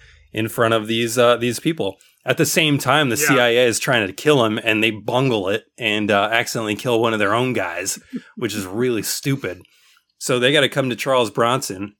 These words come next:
Speaker 1: who's in, I think he's in the Cayman Islands at the time.
Speaker 2: Mexico, you know, filling in as, for the Cayman <laughs> Islands.
Speaker 1: Yeah.
Speaker 2: Yeah.
Speaker 1: <laughs> Yeah.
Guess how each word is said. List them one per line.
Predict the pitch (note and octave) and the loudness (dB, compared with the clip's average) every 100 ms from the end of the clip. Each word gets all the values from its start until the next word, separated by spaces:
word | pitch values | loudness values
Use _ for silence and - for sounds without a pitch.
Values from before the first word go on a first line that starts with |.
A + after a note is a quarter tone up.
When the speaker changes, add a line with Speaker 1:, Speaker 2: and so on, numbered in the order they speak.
| - | -8
Speaker 1:
who's | C3 A2 | -4 -2
in, | B2 A#2 A#2 C3 | -2 -2 -2 0
I | |
think | D3+ D#3+ | 0 0
he's | A#2+ A2 | -4 -2
in | G#2+ | -4
the | F2+ | -4
Cayman | - D3 C3 A2+ | -2 -2 0 2
Islands | B2+ C#3 C#3 D3 | 2 0 -2 -4
at | D3 | -6
the | |
time. | - C#3+ C#3 C3+ B2+ G3+ | -6 -2 -2 -4 -8 -8
Speaker 2:
Mexico, | G3+ G#3 - F3+ E3+ D3 C#3 - _ _ - | -2 -2 -2 -4 -2 0 -2 -8 _ _ -12
you | D#3 | -10
know, | C3+ A#2+ A#2 _ D3+ | -6 -8 -10 _ -10
filling | E3+ D3 C3 | -6 -4 -6
in | B2+ B2 | -10 -12
as, | B2 | -14
for | - C3 | -14 -12
the | |
Cayman | C3 C3+ B2 - | -12 -12 -14 -14
<laughs> | |
Islands. | F3 - A3+ D#3 F3+ | -14 -10 -10 -4 2
Speaker 1:
Yeah. | C#3+ G2 E2 | 2 2 -4
Speaker 2:
Yeah. | D3+ G#2 - F3+ F3+ F3+ | -4 -6 -2 -2 -2 -4
Speaker 1:
<laughs> | - | 0
Yeah. | C3+ F#2+ | 0 0